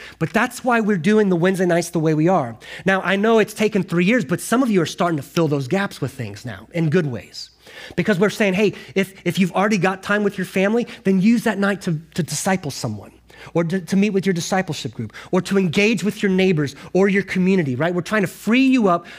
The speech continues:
to do what the church is supposed to do because you, believer in Christ, are the church. The building is not the church.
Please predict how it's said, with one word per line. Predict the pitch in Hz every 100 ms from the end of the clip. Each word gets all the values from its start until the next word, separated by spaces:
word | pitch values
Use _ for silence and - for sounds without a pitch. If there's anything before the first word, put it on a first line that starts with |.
| -
to | - 165
do | 139 262 262
what | 208 180
the | 185
church | - - 247 226 220
is | 196
supposed | - 170 175 -
to | 185
do | 220
because | 180 - 165
you, | 143 165 269 240 208
believer | 175 196 180 175
in | 165
Christ, | 156 151 190 - - - -
are | 139
the | 143
church. | - - - - - _ _ _ - _ _ _ _ _ - - -
The | 160
building | 135 - 208 285 226 160
is | 165 160
not | 151 151
the |
church. | 170 247 254 - - -